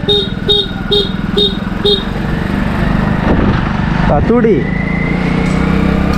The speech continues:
चला मंडळी, finally घराकडे आलेलं आहे आपलं पायरीचं झाड. गणपती बाप्पा मोरया. चला मंडळी,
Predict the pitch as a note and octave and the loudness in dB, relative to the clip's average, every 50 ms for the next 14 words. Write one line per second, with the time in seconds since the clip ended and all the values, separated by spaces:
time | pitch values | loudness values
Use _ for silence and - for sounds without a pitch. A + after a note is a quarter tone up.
0 | - - - - - - - - - - - - - - D#3+ E3 F#3 G3+ G3 G3 | 0 0 2 2 2 2 2 0 2 2 2 2 4 4 4 4 2 2 2 2
1 | G3+ G3 G3 G#3 G#3 G#3 G3+ G#3 F#3+ E3+ F3 F3 G3 G3 G3 G3+ G3+ G3 G3 G3+ | 2 2 2 2 2 2 2 2 2 2 2 4 4 4 4 4 4 4 6 4
2 | G3+ G3 F3 D3 C#3 D3+ E3+ F3+ F3+ F3+ F3+ E3 D3+ D3+ E3+ F3+ F3+ E3+ E3 E3 | 4 4 2 0 0 0 0 0 0 0 2 2 2 2 2 4 4 4 4 2
3 | E3+ F#3 G3 G3 - D#3 C#3 - D#3 D#3 - D#3 C#3+ C#3 C#3+ D3+ D#3 - E3+ D#3 | 2 2 0 0 -2 -2 0 0 0 0 0 0 2 2 2 2 2 2 0 0
4 | C#3+ D3 D3 D#3 E3+ F#3+ F#3 - - - - - - - - - - - - - | 2 2 2 2 0 0 -2 -2 -2 -2 -4 -2 -2 -2 -2 -2 -2 -2 -2 -2
5 | - - - C#3+ D3+ D#3 D#3+ E3+ E3+ F3 F3 E3 D3+ - - - F#3 F#3+ F#3+ G#3 | -2 0 0 0 2 2 2 2 2 2 0 0 -2 -2 -4 -2 -2 0 0 0
6 | A3+ B3 C4 A#3+ - - - - - - - C#3 C#3 C3+ B2+ C3 C3+ C3+ B2 B2 | 0 0 -2 -2 -4 -4 -6 -4 -4 -2 0 0 0 2 2 2 2 2 0 0
7 | B2 A#2 A#2 A2+ A2+ - - - - - - - - - - - - - - - | 0 0 0 0 0 -2 -2 -2 0 0 0 0 0 0 0 0 0 0 0 0
8 | - - - - - - - - - - - - - - - - - - - - | 0 0 0 0 0 0 0 0 0 2 2 2 2 2 0 0 0 0 0 0
9 | - - - - - - - - - - - G4+ G#4 F#4+ - G#4 G#4 G4 G4 - | 0 0 2 2 2 2 2 2 2 2 2 0 0 0 0 0 0 0 0 -2
10 | - - - - - - - - - - - - - - - - - - - _ | -2 0 0 0 0 0 0 2 2 2 2 2 2 2 2 2 0 0 -2 _
11 | - - D3 C3 C#3 C#3 C#3 C3 C3 C3+ D#3 | -8 -6 -2 -2 0 0 0 0 0 0 0